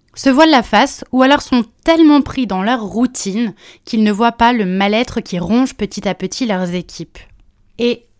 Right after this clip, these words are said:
c'est en cela que le rôle de Chief Happiness Officer, ou un poste en tout cas équivalent, c'est pour ça que avoir une personne qui soit référente sur le sujet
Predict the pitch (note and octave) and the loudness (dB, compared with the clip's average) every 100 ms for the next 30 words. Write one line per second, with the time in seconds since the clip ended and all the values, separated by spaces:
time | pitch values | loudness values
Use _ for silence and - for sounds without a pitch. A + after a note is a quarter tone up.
0 | - - C#4 C#4+ - A#3+ A#3 A3 - - | -6 2 4 4 4 4 4 0 -14 -4
1 | A3 F#3+ F3+ F3 F3 G3+ F#3+ E3+ - A3+ | 0 0 -2 -2 0 0 0 -4 -4 -2
2 | G#3+ F#3+ F3+ E3+ - E3+ F3 - F#3+ G3 | -2 -2 -4 -4 -4 -8 -10 -6 -4 -4
3 | G3 D#3+ D#3+ G#3 G3+ F#3+ - - G3+ - | -4 -6 -6 -8 -6 -8 -6 -6 -6 -4
4 | B3+ - B3+ G3+ F3 E3+ F#3+ - - - | -6 -4 -6 -4 -4 -6 -8 -12 -20 -20
5 | - - A3 - C4+ - - A#3 - G3+ | -20 -14 -14 -8 -8 -6 -2 -4 -4 -6
6 | F3+ - - - G#3+ A#3 B3 A3+ - B3+ | -8 -14 -14 -4 -2 0 0 0 2 0
7 | - - F#3 F#3 G3 - F3+ A#3+ A#3+ A3 | 0 -4 -6 -6 -8 -8 -4 -4 -2 -4
8 | F#3 F3 - E3+ E3 - - A#3+ G#3 F#3+ | -4 -6 -8 -10 -10 -8 -4 -4 -4 -6